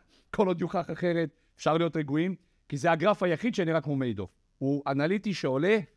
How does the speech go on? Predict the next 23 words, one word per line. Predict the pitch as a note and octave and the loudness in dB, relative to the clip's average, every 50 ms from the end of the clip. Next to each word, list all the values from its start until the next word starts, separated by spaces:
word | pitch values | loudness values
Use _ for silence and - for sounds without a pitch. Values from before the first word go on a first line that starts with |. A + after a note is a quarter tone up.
| _ _ | _ _
כל | - F3+ F#3+ F#3 F#3 | -2 0 0 2 2
יום | G3+ A3 A3 F#3+ | 2 2 2 0
עם | D#3+ D3+ | 0 0
ערך | D3+ D3 C3 - C#3+ | 0 -2 -2 -4 -4
הזמן. | A#2+ G2+ A2 A2 G#2 F#2 F2 _ _ _ _ _ _ _ - | -4 -2 -2 -4 -4 -4 -8 _ _ _ _ _ _ _ -6
מאוד | - D3+ F#3 G#3+ G#3+ F#3 | 0 2 4 4 4 4
מאוד | F3+ F3+ E3 | 2 0 0
פשוט, | C#3 - C3+ - - A3+ A#3+ - | 0 -2 -6 -4 -2 -2 -2 -2
תבדקו, | - E3+ D3 C#3 D#3 C#3+ - B3 B3 | -4 -4 -2 -2 -4 -2 -2 -2 -2
תראו, | - - F#3 F3+ G3 B3 B3+ A#3 | 0 0 0 0 0 0 -2 -2
קרנות | - - E3+ F#3 F#3+ E3 | -2 -2 -2 0 0 -2
כספיות, | - F3 D3+ - - F#3 G3 A3 A3+ A3 _ _ _ _ _ _ | -2 -6 -6 -6 -4 -2 0 0 0 0 _ _ _ _ _ _
תיכנסו, | - B2+ - D3+ D#3 D3 - F#3 F3 | -8 -4 -2 -2 -2 -2 -2 -4 -4
תראו. | - D#3+ C#3 B2 | -2 -4 -4 -2
הוא | B2 A2 - A#2+ C3 | -4 -4 -2 0 2
עולה | C#3 D#3 F#3+ A3 | 2 4 4 4
עם | G#3 F#3+ E3 D#3+ | 4 2 0 -2
ערך | D#3 D3 C3+ - | -4 -4 -6 -8
הזמן, | B2 G#2+ A2 C3 E3+ G3+ A3 G#3+ G3+ _ _ _ _ _ _ _ - | -8 -4 -2 0 2 2 2 0 -2 _ _ _ _ _ _ _ -10
התשואה | - - - - F#3+ F#3+ F#3 | -10 -8 -4 0 2 2 2
הפוטנציאלית | F3+ - E3 D#3 - D#3 D3 - - D#3+ D#3+ D#3 D#3 C#3+ A#2+ | 2 0 -4 -2 -2 -2 -2 -2 0 2 2 2 2 0 0
והחזויה | C3 B2+ A2+ A#2+ C3 A2 G2+ B2 C3+ C3+ C3 | -2 -2 -2 -4 -8 -4 0 2 2 2 0
שלו | - - A#2+ G#2+ G2+ | 0 -2 -2 -2 -4